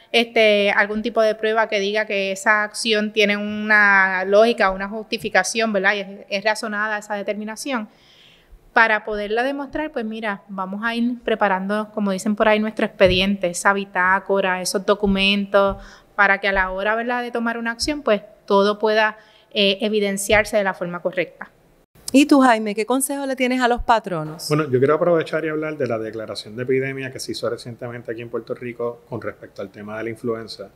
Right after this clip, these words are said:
Speaker 3: Creo que es responsabilidad de todo patrono educar a sus empleados sobre lo que es la influenza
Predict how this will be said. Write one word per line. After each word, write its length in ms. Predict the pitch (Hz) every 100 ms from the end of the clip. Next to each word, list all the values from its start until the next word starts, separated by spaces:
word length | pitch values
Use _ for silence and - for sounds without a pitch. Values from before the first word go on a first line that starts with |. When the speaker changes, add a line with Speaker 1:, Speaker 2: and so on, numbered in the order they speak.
| _ _ _ _
Speaker 3:
Creo 300 | 113 113 120
que 80 |
es 60 | 123
responsabilidad 680 | 123 127 113 123 113 117 120
de 80 | 107
todo 240 | 110 110
patrono 540 | 120 113 120 110 107 -
educar 460 | 113 107 107 104
a 40 | 117
sus 220 | 135 117
empleados 600 | 113 110 107 113 101 98 _ _ _
sobre 320 | - 117 110
lo 140 | 104
que 200 | 101 101
es 80 | 104
la 100 | 123
influenza 720 | 120 123 113 123 120 - 107